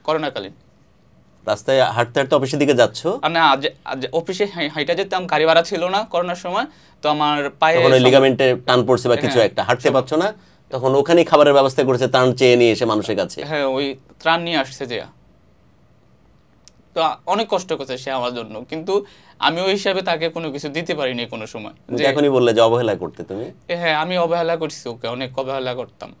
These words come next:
Speaker 2: কিরকম অবহেলা করতে?
Speaker 1: এরকম ওই ফোন দিলে, ওই ফোনে সময় দিতাম না বেশি, কথা বলতাম না, কিন্তু কাছে থাকলে সবসময় আমরা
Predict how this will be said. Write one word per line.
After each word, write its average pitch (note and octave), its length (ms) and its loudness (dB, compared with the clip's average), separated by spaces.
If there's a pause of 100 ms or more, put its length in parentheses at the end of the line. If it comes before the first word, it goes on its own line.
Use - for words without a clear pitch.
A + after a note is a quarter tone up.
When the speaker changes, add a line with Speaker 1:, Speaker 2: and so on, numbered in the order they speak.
(120)
Speaker 2:
কিরকম A2 220 -4
অবহেলা A#2+ 280 -4
করতে? C3 300 -14 (260)
Speaker 1:
এরকম F3+ 220 -2
ওই F#3 140 -2
ফোন F3 380 -6
দিলে, E3 440 0 (220)
ওই C3+ 220 -4
ফোনে D#3+ 400 -6
সময় C#3+ 300 -6
দিতাম D#3 280 -4
না D3 160 -6
বেশি, C3 420 -6 (180)
কথা D3 240 -2
বলতাম C3+ 340 -2
না, B2+ 180 -6
কিন্তু E3 400 -8 (100)
কাছে F#3+ 280 -4
থাকলে F#3+ 280 -6
সবসময় D#3 460 -12
আমরা C#3 320 -6